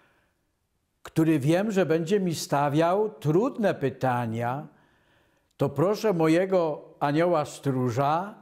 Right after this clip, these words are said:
żeby pogadał z aniołem stróżem tego dyplomaty i odpowiednio go przygotowali,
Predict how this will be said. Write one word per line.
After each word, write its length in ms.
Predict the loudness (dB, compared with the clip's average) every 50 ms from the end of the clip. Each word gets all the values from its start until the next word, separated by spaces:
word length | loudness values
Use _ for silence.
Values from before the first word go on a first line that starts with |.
| -20 _ _ _ _ _ _ _ _ _ _ -6
żeby 280 | -2 0 2 2 2 0
pogadał 920 | 0 0 -2 0 0 0 0 0 2 2 2 2 2 2 0 0 -4 -10
z 100 | -10 -4
aniołem 540 | -2 -2 0 2 2 4 4 2 2 0 -4
stróżem 580 | -6 -6 -2 0 0 2 2 0 0 0 0 0
tego 300 | 0 0 0 2 0 0
dyplomaty 1040 | 2 0 -2 0 -2 -2 -2 0 0 0 -2 -2 -4 -4 -2 0 2 2 2 0 -2 -10 -20 -20 -20 -20 _ _ _ _ 0
i 80 | 0 2
odpowiednio 800 | 2 0 -2 -2 0 0 2 2 2 2 0 0 -2 -2 0 2
go 140 | 2 0 0
przygotowali, 1160 | 0 -2 -2 0 2 2 2 2 2 0 0 2 0 0 0 -2 -4 -4 -4 -6 -6 -6